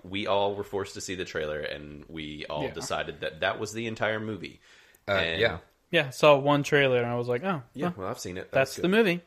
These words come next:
Speaker 1: Yeah. So now, granted, that might not be the case, but we were all a little jaded by that trailer, and so we decided to do Lock and Key, and we were a little bit more excited about seeing that, and we knew we'd all see it anyways.
Speaker 3: Mm-hmm.
Speaker 1: And so that's actually what we're gonna be doing next week, and we'll,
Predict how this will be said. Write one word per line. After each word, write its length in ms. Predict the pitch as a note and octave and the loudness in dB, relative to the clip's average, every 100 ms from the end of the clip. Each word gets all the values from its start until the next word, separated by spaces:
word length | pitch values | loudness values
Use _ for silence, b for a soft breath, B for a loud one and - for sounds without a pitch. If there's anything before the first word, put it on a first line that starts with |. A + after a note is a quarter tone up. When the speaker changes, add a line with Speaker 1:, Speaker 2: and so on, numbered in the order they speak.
| - | -8
Speaker 1:
Yeah. 160 | D#2 D2+ b b b - | -8 -8 b b b 0
So 300 | C3 B2 A2 | 4 4 4
now, 220 | A2 A2+ G#2 - | 2 2 0 -8
granted, 340 | B2 A#2+ A#2 | -6 -4 -4
that 180 | G2+ F#2+ | -2 -2
might 180 | G2+ G2+ | 0 -4
not 160 | G#2+ A2 | -4 -4
be 100 | G#2 | -6
the 100 | G2+ | -6
case, 360 | - E2+ E2 | -4 -2 -4
but 220 | - - | -6 -10
we 140 | F2 E2+ | -6 -4
were 100 | E2 | 0
all 140 | E2+ | 0
a 40 | F2 | 0
little 180 | F2 | -4
jaded 340 | E2 D#2 E2 D#2+ | -6 -8 -8 -6
by 100 | D#2 | -4
that 160 | D#2 | -4
trailer, 460 | - E2 D#2 D#2 D#2 | -4 -4 -2 -4 -6
and 500 | D2 D2+ D#2 D2+ D#2 | -6 -8 -10 -12 -14
so 300 | - D#2+ D#2+ | -10 -8 -8
we 280 | D#2 D#2+ E2 | -8 -10 -10
decided 420 | F#2+ - D#2 D#2 | -10 -8 -8 -8
to 100 | - | -12
do 180 | D2+ D2+ | -14 -12
Lock 240 | D2+ C#2+ | -10 -12
and 80 | E2 | -14
Key, 420 | - B2+ C3 B2+ - | -12 -10 -10 -10 -6
and 420 | E2 D#2 D#2 E2+ | -6 -8 -14 -12
we 80 | D#2 | -10
were 80 | |
a 60 | D2+ | -8
little 160 | D#2 D#2+ | -8 -8
bit 160 | D#2+ | -8
more 120 | E2 | -8
excited 300 | D#2 - D#2 | -8 -6 -8
about 180 | D#2 D#2+ | -6 -8
seeing 200 | - D#2+ | -8 -10
that, 100 | D#2 | -10
and 80 | - | -12
we 80 | D2+ | -14
knew 160 | D2+ | -14
we'd 160 | D2 D2 - | -12 -14 -14
all 160 | A#2 - | -12 -12
see 180 | - E2 | -10 -10
it 80 | - | -10
anyways. 560 | G2 C#3 E3+ E3+ D3+ - b b | -10 -10 -8 -8 -10 -14 b b
Speaker 3:
Mm-hmm. 360 | A2 G2 A2 A2 _ | -8 -6 -6 -10 _
Speaker 1:
And 300 | G2+ G2+ G2+ | -4 -2 -4
so 280 | - G2+ F2+ | -2 0 0
that's 340 | E2+ E2 D#2+ F#2 | -2 -4 -2 -4
actually 240 | - E2+ | -4 -4
what 80 | D#2+ | -6
we're 80 | E2 | -8
gonna 140 | - | -10
be 100 | F#2 | -8
doing 220 | F#2 G2+ | -6 -6
next 240 | G2+ A2 - | -6 -8 -8
week, 260 | B2 A#2+ | -10 -8
and 220 | - F2 E2 | -10 -8 -8
we'll, 180 | D#2+ | -8